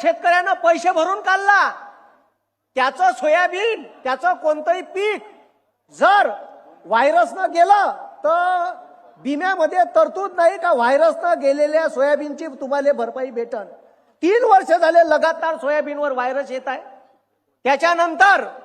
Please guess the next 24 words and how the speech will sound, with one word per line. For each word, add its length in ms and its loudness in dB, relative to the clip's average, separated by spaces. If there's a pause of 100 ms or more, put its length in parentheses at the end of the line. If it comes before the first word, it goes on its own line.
(400)
कापसाचं 520 0
तिकडं 320 -2
मोदी 280 0
उरावर 360 2
बसलाय 360 0
आपल्या. 360 0 (920)
हा, 220 0 (140)
कापसाचे 720 0 (140)
बरोबर 440 -2 (100)
शेतकऱ्याचा 580 -4
कापूस 400 -10
आता 220 -4
दिवाळीच्या 480 -4
तोंडावर 380 -6
निघणार, 480 -2 (640)
तर 60 4
मोदीनं 460 -2
आयात 460 2
शुल्क 280 -10
अकरा 380 0
टक्क्याचं 460 -2
शून्य 360 -8
टक्के 320 -8
केलं. 280 -14